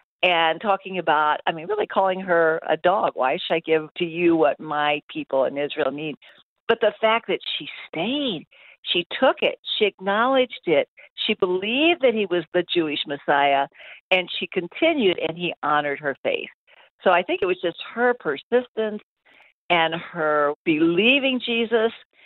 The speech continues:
and probably she understood Jesus more than I do as I look on, <laughs> watching that interaction.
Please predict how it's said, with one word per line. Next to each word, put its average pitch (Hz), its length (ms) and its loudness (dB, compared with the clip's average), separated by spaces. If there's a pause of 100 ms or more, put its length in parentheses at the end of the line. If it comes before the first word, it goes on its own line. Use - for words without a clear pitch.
(240)
and 185 300 0
probably 226 1000 2 (180)
she 247 120 2
understood 196 420 -2
Jesus 156 320 -6
more 147 120 0
than 143 160 0 (100)
I 151 380 2
do 135 180 -4
as 127 140 0
I 131 140 2
look 139 260 -4
on, 127 440 -2 (320)
<laughs> - 20 -6
watching 190 720 2
that 151 200 2
interaction. 123 800 -8